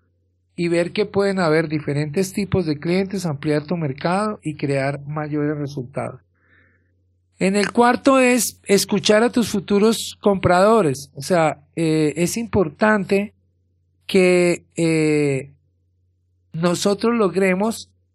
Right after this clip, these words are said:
saber no solamente, eh, el mercado o tal vez lo que el cliente quiere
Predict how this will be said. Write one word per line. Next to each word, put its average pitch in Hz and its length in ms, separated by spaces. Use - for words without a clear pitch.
saber 185 640
no 185 380
solamente, 220 880
eh, 160 460
el 160 120
mercado 185 760
o 156 160
tal 160 220
vez 190 140
lo 196 140
que 180 80
el 151 100
cliente 170 500
quiere 180 440